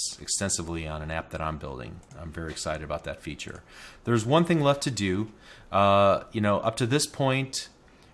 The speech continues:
we've gotten our search to work only inside of our app. However, what if we wanted a user to allow a user to search from any app,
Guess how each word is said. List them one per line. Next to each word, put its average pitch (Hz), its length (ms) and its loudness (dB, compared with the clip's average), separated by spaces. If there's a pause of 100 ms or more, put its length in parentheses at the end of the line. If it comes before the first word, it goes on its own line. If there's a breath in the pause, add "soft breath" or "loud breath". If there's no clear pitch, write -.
(100)
we've 110 260 4
gotten 107 400 4
our 98 260 2
search - 340 -2
to 110 60 0
work 101 360 0 (120)
only 104 300 0
inside 123 400 2
of 120 80 -2
our 123 200 4
app. 127 320 0 (300 loud breath)
However, 135 420 8
what 147 180 8
if 185 100 2
we 165 60 6
wanted 135 340 4
a 113 40 0
user 110 540 4
to 101 160 -4
allow 107 320 6
a 110 40 2
user 98 360 0
to 87 100 -4
search 110 320 0
from 101 300 0
any 120 280 -2
app, - 320 -6